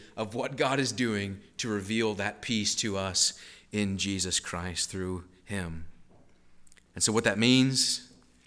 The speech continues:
at the end here is that I just simply want to invite you to renew your hope in Jesus, or perhaps for the very first time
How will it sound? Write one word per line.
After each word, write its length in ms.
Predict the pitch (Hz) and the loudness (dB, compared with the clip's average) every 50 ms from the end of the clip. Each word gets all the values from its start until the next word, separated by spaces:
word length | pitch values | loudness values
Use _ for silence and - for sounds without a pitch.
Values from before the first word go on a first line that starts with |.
| - _ _ _ _ _ _ _ _ _ _ _ - | -20 _ _ _ _ _ _ _ _ _ _ _ -12
at 100 | 92 - | -6 0
the 140 | 104 110 | 2 4
end 260 | 117 120 110 107 104 101 | 6 6 6 4 4 2
here 500 | - 101 95 95 92 95 92 92 95 98 - - - _ _ _ _ _ _ _ _ _ _ _ _ _ _ _ _ _ _ _ _ _ _ _ _ _ _ _ _ _ _ - | 0 0 2 2 0 -2 -4 -6 -10 -16 -20 -20 -20 _ _ _ _ _ _ _ _ _ _ _ _ _ _ _ _ _ _ _ _ _ _ _ _ _ _ _ _ _ _ -8
is 180 | - 104 104 110 | -4 -4 -2 0
that 180 | 120 123 120 | 0 -2 0
I 100 | 117 135 | -2 -2
just 260 | 131 135 135 127 - | -2 -2 0 2 2
simply 260 | - 139 135 - 143 139 | 2 2 0 -2 -4 -4
want 240 | 127 135 143 143 | -4 -4 -4 -2
to 260 | - 139 135 139 139 139 | -2 0 0 -2 -2 -2
invite 420 | 127 123 113 104 123 143 160 143 | -4 -4 -2 0 0 0 0 0
you 280 | 110 107 98 92 90 87 - - _ _ _ _ _ _ _ _ _ _ _ _ _ _ _ _ _ _ - - - - _ _ - - _ _ _ _ _ _ _ _ _ _ _ _ - - _ _ _ _ _ - _ _ - - - - - - - - - _ _ _ - - | -2 -6 -6 -6 -8 -10 -14 -20 _ _ _ _ _ _ _ _ _ _ _ _ _ _ _ _ _ _ -20 -20 -20 -20 _ _ -20 -20 _ _ _ _ _ _ _ _ _ _ _ _ -20 -20 _ _ _ _ _ -20 _ _ -18 -18 -18 -18 -18 -20 -20 -20 -20 _ _ _ -12 -6
to 140 | - 139 131 | -4 -2 0
renew 360 | 120 127 127 131 139 156 180 | 2 2 4 4 6 6 6
your 220 | 180 160 175 165 | 6 4 2 2
hope 280 | 120 139 165 170 165 - | 2 2 0 0 0 0
in 140 | 165 156 135 | 0 0 0
Jesus, 600 | 123 139 131 117 - - - - - - - - - - - - _ _ _ _ _ _ _ _ _ _ _ _ _ _ _ _ _ _ _ _ _ _ _ _ _ _ _ _ _ _ _ _ - - _ _ _ - | 0 0 -2 -2 -2 -4 -6 -10 -12 -12 -12 -12 -16 -20 -20 -20 _ _ _ _ _ _ _ _ _ _ _ _ _ _ _ _ _ _ _ _ _ _ _ _ _ _ _ _ _ _ _ _ -20 -20 _ _ _ -10
or 100 | 104 104 | -10 -8
perhaps 460 | - 117 107 - 127 147 147 - - | -6 -6 -4 -2 -2 -2 -2 -4 -4
for 100 | - 139 | -4 -2
the 80 | 127 123 | -2 0
very 240 | 120 139 143 147 | 0 0 0 -2
first 360 | 143 - 160 180 185 - - - | -2 -2 -2 -2 -2 -2 -2 -4
time 420 | - 95 87 85 85 85 85 87 | -6 -8 -8 -8 -10 -12 -16 -18